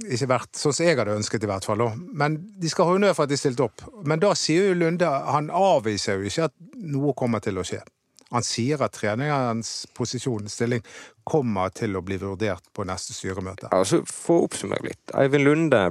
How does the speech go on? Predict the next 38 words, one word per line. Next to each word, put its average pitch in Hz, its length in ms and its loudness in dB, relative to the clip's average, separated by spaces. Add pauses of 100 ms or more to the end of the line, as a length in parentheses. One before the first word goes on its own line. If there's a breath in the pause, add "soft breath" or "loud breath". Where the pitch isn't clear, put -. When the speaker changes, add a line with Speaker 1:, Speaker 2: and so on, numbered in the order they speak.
Speaker 2:
ble 104 160 6
spurt - 320 0
om 90 160 4
tillit 90 380 2
til - 100 -12
treneren, 90 400 0 (800 soft breath)
og 107 240 4
sier 120 240 4
han 113 80 6
antar 110 380 4
at 92 80 4
det 92 80 6
blir 90 100 6
tema 87 320 2
på - 240 0
neste 80 320 -2
styremøte. - 460 -6 (920 soft breath)
Gir 113 260 4 (160)
ikke - 240 2
tillit 117 380 6
til 92 100 4
Lars 90 180 4
Arne 80 200 2
Nilsen - 200 -4
i - 60 -6
går. - 240 -4
Rune 131 240 4
Soltvedt 147 440 4
blir 92 120 2
spurt, - 400 0
og, 113 400 4
eh, 95 320 6
unnlater 117 480 4
også 98 240 6
å 90 80 6
gi 123 100 4
direkte 117 600 2 (540 soft breath)
tydelig 101 280 4